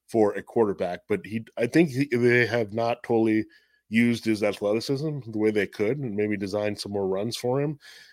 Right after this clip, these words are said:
And look, Aaron Rodgers didn't light it up on the ground, but he had some key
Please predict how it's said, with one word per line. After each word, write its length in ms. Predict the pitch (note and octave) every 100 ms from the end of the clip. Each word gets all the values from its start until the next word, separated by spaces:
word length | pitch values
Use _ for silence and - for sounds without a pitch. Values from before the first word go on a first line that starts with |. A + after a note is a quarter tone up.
| _ -
And 320 | A2+ A#2 C3 _ -
look, 220 | F#3+ C3+
Aaron 180 | D#3 D#3
Rodgers 440 | C#3 B2+ A#2 A2 -
didn't 180 | A2 G#2+
light 200 | A2 F#2+
it 80 |
up 240 | G2+ G2 - _ _ G#2
on 80 | F#2+
the 60 |
ground, 380 | F#2+ A#2+ G#2 F#2+
but 100 | G2
he 60 | G#2
had 160 | G#2
some 140 | - F#2
key 460 | - A2+ G#2+ G#2